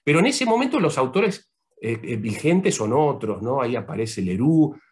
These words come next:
aparece Constant, aparece Chateaubriand, Chevalier, eh, eh, y aparece un, una, un Alberdi, si nos vamos algunos años antes,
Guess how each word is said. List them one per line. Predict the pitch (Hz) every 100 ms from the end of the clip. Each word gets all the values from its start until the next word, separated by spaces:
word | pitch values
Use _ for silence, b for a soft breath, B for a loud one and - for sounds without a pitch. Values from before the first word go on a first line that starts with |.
| B
aparece | 98 101 107 107 98
Constant, | 92 85 - 151 143 123 92
aparece | 101 101 104
Chateaubriand, | 98 95 92 92 131 139 127
Chevalier, | - 95 90 92 131 143 123 - B B B -
eh, | 110 101 - -
eh, | - 110 107 _
y | -
aparece | 139 143 302 302 240
un, | 269 247 -
una, | 180 214 208 175 143 117 - _ _
un | 170 180
Alberdi, | 131 151 180 160
si | - 107
nos | 101 - -
vamos | 120 143 120
algunos | 113 151 135 127
años | 131 135 156
antes, | 139 113 101 123 -